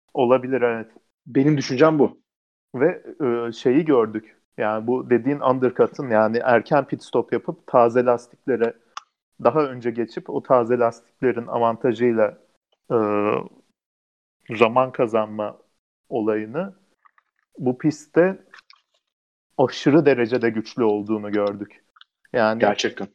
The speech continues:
Speaker 2: gerçekten.
Speaker 1: e, Hamilton'dan dört tur sonra mı pit'e girdi Verstappen ilk, ilk stintte?
Speaker 2: Ee, evet, on üçte Hamilton giriyor, on yedide de Max Verstappen giriyor.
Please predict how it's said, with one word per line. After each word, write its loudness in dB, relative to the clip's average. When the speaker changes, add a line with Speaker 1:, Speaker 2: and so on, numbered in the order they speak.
Speaker 2:
gerçekten. -4
Speaker 1:
e, 4
Hamilton'dan -4
dört 2
tur -6
sonra -4
mı -6
pit'e -2
girdi -2
Verstappen 2
ilk, -6
ilk -8
stintte? -4
Speaker 2:
Ee, 8
evet, 0
on 0
üçte -4
Hamilton -4
giriyor, 6
on 2
yedide 0
de 6
Max 0
Verstappen 0
giriyor. -10